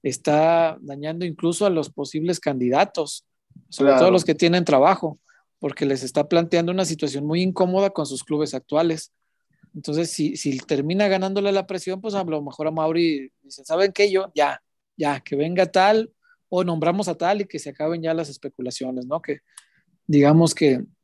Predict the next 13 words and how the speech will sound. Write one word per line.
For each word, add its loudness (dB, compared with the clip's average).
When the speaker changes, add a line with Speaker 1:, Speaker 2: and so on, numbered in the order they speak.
Speaker 1:
que -4
Marcelo 4
se 4
va 4
a 0
quedar 4
un 2
año, 0
qué -4
sé -8
yo, -8
no -6
sé. -10